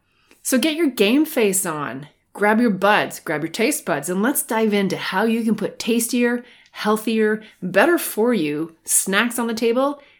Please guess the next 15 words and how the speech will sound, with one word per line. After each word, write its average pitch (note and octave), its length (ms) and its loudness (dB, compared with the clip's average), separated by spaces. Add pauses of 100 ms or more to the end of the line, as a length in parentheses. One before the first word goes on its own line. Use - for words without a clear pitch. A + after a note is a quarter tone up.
and B3+ 140 2
let's E4 100 0
put D#4+ 180 -2
some A#3+ 160 2
bucks F3 280 -2
back D#3 320 -4
in E3 60 -4
your C#3+ 100 -4
wallet. A2 500 -8 (220)
Can G3+ 200 -4
I C4 100 2
get C#4 220 2
a E4 100 6
witness? - 840 -2 (600)
Okay, G3+ 920 2